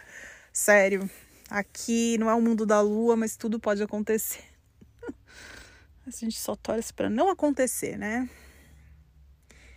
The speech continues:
E é isso. Obrigado pela companhia.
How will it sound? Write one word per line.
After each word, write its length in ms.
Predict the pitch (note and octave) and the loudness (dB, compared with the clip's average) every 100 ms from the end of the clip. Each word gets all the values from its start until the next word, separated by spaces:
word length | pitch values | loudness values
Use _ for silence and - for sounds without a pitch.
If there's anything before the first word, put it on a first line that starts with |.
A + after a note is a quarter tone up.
| - - _ - | -20 -20 _ -10
E 1040 | G3 G3 F#3+ F#3 F3+ F3+ F3 F3+ F3+ F3+ - _ _ _ - | -6 -4 -4 -6 -6 -8 -8 -10 -10 -14 -20 _ _ _ -2
é 80 | |
isso. 440 | C#4 F#3+ - - - - _ _ _ _ _ _ _ - _ _ _ _ _ _ | -2 -2 -4 -6 -8 -18 _ _ _ _ _ _ _ -20 _ _ _ _ _ _
Obrigado 400 | - A3 A3+ G3+ | -10 -4 0 0
pela 160 | G#3 G3+ | -2 -4
companhia. 720 | G3+ G3 G3+ G3+ A#3 D4 F4+ | -4 -4 -4 -2 -2 -4 -6